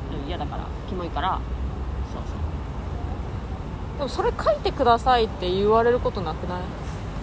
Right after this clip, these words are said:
Speaker 2: 私も何回か、その、パスモとかさ、わ-、お-、渡しに行ったことあるけど、なんか、「あと、あとやっときます」みたいな感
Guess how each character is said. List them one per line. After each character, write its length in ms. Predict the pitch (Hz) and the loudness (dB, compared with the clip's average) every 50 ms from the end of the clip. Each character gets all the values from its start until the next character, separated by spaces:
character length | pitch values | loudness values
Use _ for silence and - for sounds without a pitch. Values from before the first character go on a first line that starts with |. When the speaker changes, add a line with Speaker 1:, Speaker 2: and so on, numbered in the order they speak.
| - - - - - - - - | -6 -6 -6 -6 -6 -6 -6 -4
Speaker 2:
私 160 | - 254 - | -2 -2 0
も 160 | 269 269 254 240 - - - - - 233 | 0 0 0 0 -2 -2 -2 -2 0 0
何 120 | 269 269 | 0 2
回 160 | - - 311 311 | 4 4 4 6
か、 140 | - 208 | 6 4
そ 120 | 208 220 202 | 4 4 2
の、 260 | 185 185 180 180 170 160 - | 0 2 0 0 0 0 2
パ 80 | - 269 | 2 2
ス 120 | - - | 2 2
モ 120 | 240 208 185 | 2 0 0
と 100 | - 175 | 0 -2
か 100 | 170 180 | -2 -2
さ、 120 | - - 175 | 0 2 2
わ-、 160 | 160 156 - - - - 185 196 - - - - - | 4 2 2 2 0 0 0 2 2 0 2 4 6
お-、 280 | 214 202 202 196 185 196 | 8 8 8 8 8 8
渡 180 | 214 214 240 | 8 8 8
し 100 | 240 - - | 6 6 6
に 100 | - - | 6 6
行 60 | - | 6
っ 40 | - | 6
た 80 | 226 | 6
こ 100 | 220 220 190 | 6 6 8
と 100 | 202 190 | 8 8
あ 20 | |
る 60 | 180 - | 8 8
け 60 | - | 6
ど、 140 | - 170 170 170 170 160 - - - - - - - - - - - - - - - - - 78 76 - - - - - - - - - - - - - - 247 | 6 8 8 8 8 8 8 8 6 6 6 8 8 8 8 8 10 10 10 8 8 8 8 8 8 8 8 6 6 6 6 6 6 6 6 6 6 6 6 6
な 60 | 247 | 6
ん 40 | 247 | 6
か、 60 | - 294 - 311 277 233 | 6 8 10 10 8 8
「あ 20 | - | 8
と、 60 | - | 4
あ 20 | 262 | 4
と 80 | - 285 | 6 6
や 120 | 233 214 | 8 8
っ 20 | 214 | 6
と 120 | 214 214 | 6 4
き 120 | 214 214 233 | 2 4 4
ま 280 | 226 233 233 233 233 233 | 6 8 8 8 8 6
す」 100 | - - | 4 0
み 60 | 185 | 0
た 100 | 180 180 | 0 0
い 40 | 175 | 0
な 60 | 170 | 2
感 140 | 170 170 | 2 2